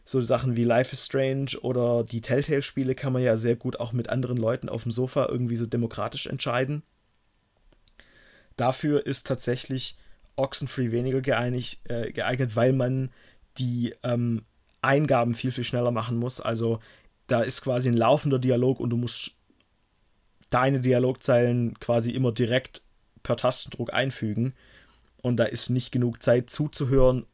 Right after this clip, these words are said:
und dann noch zu entscheiden, okay, wel-, welche Option wählen wir jetzt?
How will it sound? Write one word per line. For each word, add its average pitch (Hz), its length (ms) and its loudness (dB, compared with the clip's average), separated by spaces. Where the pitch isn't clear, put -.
und 123 220 0
dann 123 120 6
noch 117 140 0
zu - 160 -6
entscheiden, 113 460 0
okay, 113 260 -4
wel-, 110 180 -2
welche 113 220 -2
Option 107 320 -2
wählen 110 220 2
wir 101 80 -2
jetzt? - 280 -6